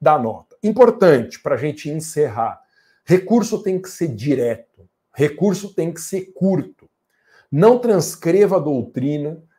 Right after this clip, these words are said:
não transcreva dispositivos legais, isso não é necessário. Você precisa ir direto ao assunto, tá? Então, evite excesso de termos, de frases, de ideias. Quanto mais direto você for no assunto,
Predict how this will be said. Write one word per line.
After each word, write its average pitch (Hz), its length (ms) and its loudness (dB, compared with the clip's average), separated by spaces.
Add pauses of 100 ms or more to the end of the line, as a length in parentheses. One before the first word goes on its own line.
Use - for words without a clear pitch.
(120)
não 208 320 4
transcreva 175 840 0
dispositivos 165 1040 -4
legais, 127 640 0
isso 147 240 -10
não 196 300 2
é 175 60 0
necessário. 139 720 -6 (500)
Você 156 240 0
precisa 190 380 -4
ir 175 40 -2
direto 196 520 2
ao 202 100 2
assunto, 147 540 -4 (880)
tá? 151 180 0
Então, 143 540 2 (320)
evite 170 960 2
excesso 165 920 -2
de 120 180 -10
termos, 131 760 0
de 127 140 -12
frases, 123 1000 -8
de 139 180 -10
ideias. 139 580 4
Quanto 143 320 -8
mais 156 600 -2
direto 180 600 0
você 185 280 -14
for 165 240 -4
no 143 80 -6
assunto, 165 440 -12